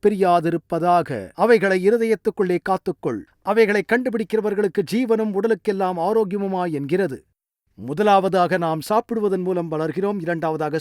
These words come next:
சுவாசிப்பதால் வளர்கிறோம். நீங்கள் வாழ்வதற்கு சுவாசிக்க வேண்டும்.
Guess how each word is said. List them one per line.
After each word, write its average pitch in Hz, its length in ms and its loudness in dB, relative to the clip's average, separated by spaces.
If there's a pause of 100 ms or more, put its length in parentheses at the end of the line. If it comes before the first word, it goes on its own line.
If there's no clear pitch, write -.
சுவாசிப்பதால் 175 640 -2
வளர்கிறோம். 127 500 -8 (1300)
நீங்கள் 175 400 0
வாழ்வதற்கு 196 840 2 (120)
சுவாசிக்க 180 560 -4
வேண்டும். 135 400 -6